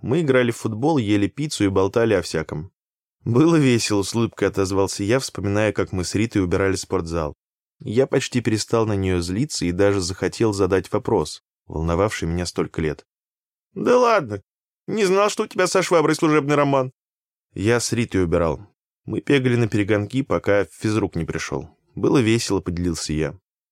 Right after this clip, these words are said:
Почему-то захотелось рассказать хоть кому-нибудь, как на сердце хорошо. «Рита? Что за Рита? Та очкастая?» «Эй!» Я ткнул Кира локтем в бок,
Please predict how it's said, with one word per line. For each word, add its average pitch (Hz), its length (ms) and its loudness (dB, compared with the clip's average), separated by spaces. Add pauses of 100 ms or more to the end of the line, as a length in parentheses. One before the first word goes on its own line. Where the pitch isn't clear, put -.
Почему-то - 380 -6
захотелось 110 540 0
рассказать 98 500 0
хоть - 220 -4
кому-нибудь, 101 680 -2
как - 260 -4
на 90 100 -4
сердце - 340 -4
хорошо. 85 420 -6 (540)
«Рита? 220 920 2
Что - 240 -4
за 220 120 4
Рита? 131 440 0 (200)
Та 269 140 4
очкастая?» 208 560 2 (760)
«Эй!» 180 460 2 (440)
Я 113 240 0
ткнул 117 280 -2
Кира 107 320 0
локтем 123 460 0
в 110 120 -6
бок, 110 340 0